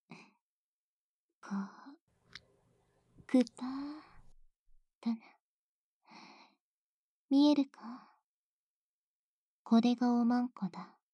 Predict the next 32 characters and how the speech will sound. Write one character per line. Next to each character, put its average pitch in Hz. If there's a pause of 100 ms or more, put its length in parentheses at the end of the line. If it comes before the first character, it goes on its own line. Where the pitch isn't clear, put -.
(1200)
こ 214
の 226
穴 233
が、 - (1200)
今 220
か 202
ら 165
君 214
の 233
チ 247
ン 240
ポ 180
を 165 (160)
く -
わ 214
え 247
込 -
む。 226 (1600)
君 277
の 294
童 285
貞 277
を 277
奪 277
う 302
ん 262
だ。 180 (3500)
愛 233
液 202
が 196
た 214
っ 220